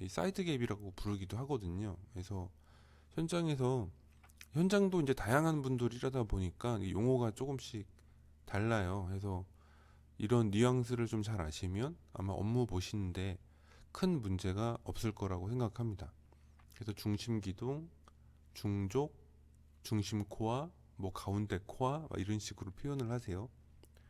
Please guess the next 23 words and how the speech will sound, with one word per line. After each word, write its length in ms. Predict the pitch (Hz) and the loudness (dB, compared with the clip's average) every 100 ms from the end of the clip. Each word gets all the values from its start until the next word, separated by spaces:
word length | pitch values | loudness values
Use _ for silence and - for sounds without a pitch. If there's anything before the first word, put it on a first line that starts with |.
| - - - - | -20 -20 -20 -20
그리고 460 | - 110 110 139 156 | -4 -2 0 0 -2
코어 320 | - 196 190 | 4 6 6
바깥쪽에 840 | - 98 135 123 - 98 98 139 151 - - - - - | 2 0 0 2 0 0 0 -2 -8 -20 -20 -20 -20 -8
그 400 | - 92 90 80 | -4 -2 -2 -6
다리, 400 | - 107 98 80 - - - - - - - - - - - 92 | -2 0 0 -4 -8 -20 -20 -20 -20 -20 -20 -20 -20 -18 -14 -6
박-, 160 | 98 - - 107 101 95 | -6 -6 -4 -2 -2 0
영어로 440 | 107 117 175 190 160 | 8 12 12 12 12
레그라는 720 | 107 120 165 170 151 135 117 | 12 10 6 6 8 6 6
용어를 220 | 98 107 | 6 4
쓰다 240 | - 131 | 2 0
보니까 540 | 113 101 87 - 107 98 | 0 0 -2 -2 -2 -2
아마 360 | 82 98 92 87 - - - - - - - - - | 0 0 0 -2 -10 -20 -20 -20 -20 -20 -20 -20 -14
그 180 | - 92 | -6 -4
한-, 380 | 92 160 165 165 | -4 -4 -2 -2
한글로 1200 | 147 180 175 175 170 165 151 139 131 127 117 107 - | -2 0 2 2 2 4 2 2 2 4 2 0 0
표준어를 560 | 185 170 165 123 113 | -2 -2 -2 0 0
바깥다리라고 840 | 120 - - 135 - 101 101 98 90 | -2 -4 -2 -2 2 0 2 -2 0
한 120 | 123 | -2
것 120 | 131 | -2
같은데 520 | 101 80 - 92 101 90 - - - - - - | -2 -4 -6 -4 -4 -8 -16 -20 -20 -20 -20 -8
뭐 320 | 101 98 92 | -4 -2 -2
사이드 460 | 95 107 - 143 139 | -4 -2 -2 -2 0
레그, 580 | 127 101 98 95 90 | 2 2 0 -2 -2